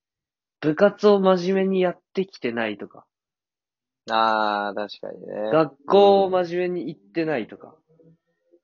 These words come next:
Speaker 2: うん。
Speaker 1: そう、学歴が中卒だとか。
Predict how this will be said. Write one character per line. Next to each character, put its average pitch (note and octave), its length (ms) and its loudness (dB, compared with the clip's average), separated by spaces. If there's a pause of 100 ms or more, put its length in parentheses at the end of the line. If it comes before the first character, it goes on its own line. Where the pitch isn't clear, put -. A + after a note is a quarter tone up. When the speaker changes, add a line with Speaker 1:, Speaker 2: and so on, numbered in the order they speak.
Speaker 2:
う G2+ 100 -10
ん。 F2+ 240 -12 (140)
Speaker 1:
そ - 180 -10
う、 A2+ 260 -8 (440)
学 C#3+ 260 2
歴 C#3+ 240 2
が B2+ 100 2
中 D3 240 2
卒 C3 300 -6
だ B2+ 220 -2 (240)
と - 100 -18
か。 - 240 -20